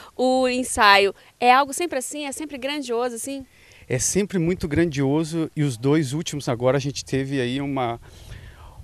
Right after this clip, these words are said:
Speaker 2: uma, uma presença maciça dos clientes, em torno de mil e duzentas pessoas, e onde, é, o show, ele tem um tom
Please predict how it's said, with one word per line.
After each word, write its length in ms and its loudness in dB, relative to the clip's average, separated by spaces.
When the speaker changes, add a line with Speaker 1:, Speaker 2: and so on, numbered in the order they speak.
Speaker 2:
uma, 760 -4
uma 140 2
presença 460 0
maciça 640 -2
dos 160 -6
clientes, 340 -4
em 60 -4
torno 200 0
de 120 0
mil 180 2
e 60 -2
duzentas 440 -4
pessoas, 640 -6
e 140 0
onde, 500 2
é, 580 6
o 120 2
show, 420 0
ele 160 -2
tem 380 -2
um 100 -2
tom 480 -2